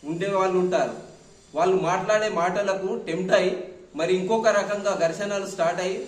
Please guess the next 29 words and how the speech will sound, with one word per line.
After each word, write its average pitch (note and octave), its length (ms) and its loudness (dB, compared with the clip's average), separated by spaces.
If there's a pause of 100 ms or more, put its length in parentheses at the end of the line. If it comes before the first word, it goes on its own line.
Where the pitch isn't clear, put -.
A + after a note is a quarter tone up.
మరి E3+ 360 -4
రామాయంపేటలో F#3+ 640 -2
అల్లకొల్లలంగా F#3 840 -2
తయారవుతుందనే E3+ 840 -2
అవగాహన F#3 540 -2
లేకుండా E3+ 400 -6
తన D#3+ 220 -6
ఇష్ట D3+ 180 -10
రాజ్యాంగంగా D#3+ 680 -4
మాట్లాడడం D3+ 640 -4
అది D3+ 160 -6
ఎంతవరకు D#3 440 -4
సమంజసం D3 540 -10
అనేది D3 420 -8 (240)
ఒకసారి D#3+ 320 -6
కంటారెడ్డి D#3+ 480 -6
తిరుపతి D#3 360 -8
రెడ్డి D3+ 240 -6
గారు G#3 220 -4 (420)
వారి D3+ 220 -2
విజ్ఞతకే F3 600 -6
వదిలేస్తున్నా, D#3+ 500 -6
వాళ్ళు F#3+ 180 -6
తెలుసుకోవాలి. E3 600 -2 (580)
ఈ D3+ 40 -2
రాజ్ E3+ 440 -4
సేట్ A3 140 -2
అనే G3 220 0
వ్యక్తి, F#3+ 580 -2